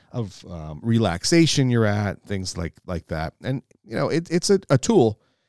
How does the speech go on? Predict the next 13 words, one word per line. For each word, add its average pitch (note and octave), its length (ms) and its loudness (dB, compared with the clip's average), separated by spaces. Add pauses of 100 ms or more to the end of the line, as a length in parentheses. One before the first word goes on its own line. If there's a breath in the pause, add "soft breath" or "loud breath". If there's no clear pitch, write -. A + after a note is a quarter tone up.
(460)
um, D#2+ 500 -10 (1040)
kinda C3 220 2
gives A2+ 280 0
you G#2+ 540 2 (220)
an A2+ 140 -2
idea A2 520 2
of F#2+ 600 -4 (840)
how A#2 220 2
well A2+ 420 4
you're G#2 280 -2
able G2 320 -2
to, E2+ 640 -4 (560)
um, - 480 -20